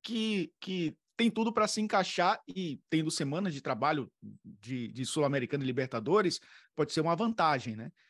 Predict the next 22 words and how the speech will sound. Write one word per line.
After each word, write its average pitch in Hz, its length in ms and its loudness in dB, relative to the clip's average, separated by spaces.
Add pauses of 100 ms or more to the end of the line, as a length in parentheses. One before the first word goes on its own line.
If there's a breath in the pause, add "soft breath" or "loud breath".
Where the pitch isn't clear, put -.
(160 soft breath)
Enfrenta 175 380 4
o 180 40 4
Internacional, 180 640 2
esse 190 220 4
sim, - 140 -2
impressionadíssimo. 185 840 0
A 175 180 2
gente 233 280 -4
está - 180 -2
gravando 185 480 -2
na 196 160 -4
quinta-feira, 202 800 -2
antes 254 260 -4
do 262 140 -4
jogo 233 260 2
do 240 100 -4
Internacional, 240 800 -4 (480)
é, 151 400 0
pela 160 1040 0
Libertadores. 175 840 0 (580 loud breath)
O 147 120 -2
Internacional 170 1160 -2